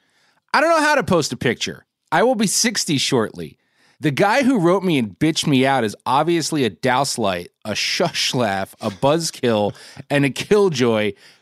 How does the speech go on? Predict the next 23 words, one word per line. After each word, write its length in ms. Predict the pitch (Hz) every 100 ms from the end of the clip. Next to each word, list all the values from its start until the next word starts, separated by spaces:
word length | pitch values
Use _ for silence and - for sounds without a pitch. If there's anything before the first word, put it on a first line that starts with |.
| -
probably 480 | - 226 285 247 214
sexually 500 | - 214 - 202 165
frustrated 640 | - 180 180 - 160 135
and 180 | 127 127
<laughs> 0 |
wonders 520 | 139 - 185 254 -
why 200 | 214 160
nobody 420 | 151 151 143 139
likes 380 | 123 123 120 -
him. 200 | 92 82 - _ _ _ _ -
I 140 | 127
know 140 | 269 247
why. 340 | 120 113 147 - _ - 139 -
I 140 | 170
have 180 | 226 151
two 220 | - 202
fifteen-foot 760 | 156 214 196 - 214 - 214 -
smoker 400 | - 226 208 151
canoes. 540 | - 107 87 - - _ _ _ _
I 140 | 143 175
like 280 | 175 180
that 220 | - 110 95
name. 260 | 92 87